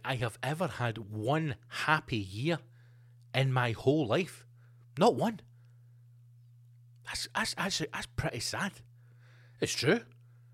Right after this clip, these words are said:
but it's fucking sad. I'm almost thirty-eight years of age. Now, take out the early years, right? When you've got no memory. You know, you're walking about, uh, goo goo gaga, shit yourself getting fed, right? I imagine life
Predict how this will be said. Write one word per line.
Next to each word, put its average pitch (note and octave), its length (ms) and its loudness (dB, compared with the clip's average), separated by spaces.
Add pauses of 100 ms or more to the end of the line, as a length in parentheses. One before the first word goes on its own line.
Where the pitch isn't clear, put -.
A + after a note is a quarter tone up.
(140)
but A3+ 100 -8
it's A#2 160 -4
fucking B3 460 -6
sad. B2 420 0 (800)
I'm E3+ 100 -4
almost A#3 360 6
thirty-eight E3 460 4
years C3+ 200 0
of G#2 80 -2
age. A#2 320 -2 (420)
Now, G#2 120 -2 (100)
take B3+ 260 2
out - 120 0
the E2 180 -12
early C#3 180 0
years, A#2 280 -2
right? C#3+ 260 2 (920)
When C#3+ 120 8
you've C3+ 80 6
got E3+ 80 2
no D#3+ 140 10
memory. D3 340 12 (180)
You F3 60 2
know, F3+ 80 8
you're F#3+ 160 8
walking F#3+ 240 10
about, D3 260 8 (440)
uh, C#3 320 10
goo D3 180 6
goo C3 140 8
gaga, C#3 380 8
shit F#3 220 4
yourself D#3 280 4
getting C3 160 0
fed, F3 280 6
right? F#3+ 160 6
I A#3+ 120 4
imagine F#3+ 360 2
life C#3 360 2